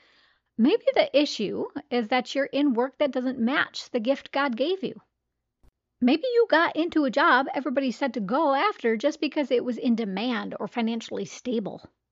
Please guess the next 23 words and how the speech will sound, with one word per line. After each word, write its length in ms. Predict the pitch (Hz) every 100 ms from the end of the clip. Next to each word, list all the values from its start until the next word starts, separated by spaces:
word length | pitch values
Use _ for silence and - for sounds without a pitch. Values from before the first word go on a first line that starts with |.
| _ _ _ _ _
So 160 | 262
in 80 | 254
terms 260 | 330 349 311
of 160 | 240
career 420 | - 220 220 285
development, 640 | 233 208 254 240 220 196 - _ _
every 420 | 359 349 320 330
time 320 | - 294 277 254
you 140 | 269
have 240 | 254 247
the 80 | 226
chance 300 | - 240 269
to 120 | -
advance, 520 | 196 208 233 302 - - _ _ _ -
make 300 | 240 349 359
sure 480 | - - 330 285 214
that 180 | 220 214
there's 280 | 233 220 - -
that 200 | 247 -
alignment 720 | 254 233 226 262 226 220 226 -
between 340 | 233 - 233
your 120 | 214
gifts 420 | 185 262 247 -